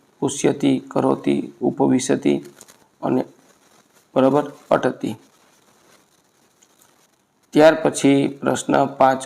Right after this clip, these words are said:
ઉદાહરણ મુજબ ખાલી જગ્યા પૂરો. તો ઋષિહ,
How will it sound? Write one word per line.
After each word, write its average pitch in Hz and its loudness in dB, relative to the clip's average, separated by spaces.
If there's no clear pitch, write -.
ઉદાહરણ 139 4
મુજબ 127 2
ખાલી 123 0
જગ્યા 123 0
પૂરો. - -4
તો 131 0
ઋષિહ, 127 0